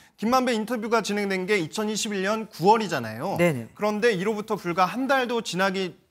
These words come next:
Speaker 1: 전에 민주당 의원 서른두 명이 이른바 대선 공작 면제부 법안을 발의했다는 겁니다.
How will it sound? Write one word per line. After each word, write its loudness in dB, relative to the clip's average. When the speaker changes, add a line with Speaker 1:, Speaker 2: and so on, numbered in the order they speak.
Speaker 1:
전에 -2
민주당 -2
의원 -2
서른두 -6
명이 -2
이른바 2
대선 -6
공작 0
면제부 -4
법안을 -4
발의했다는 -4
겁니다. -16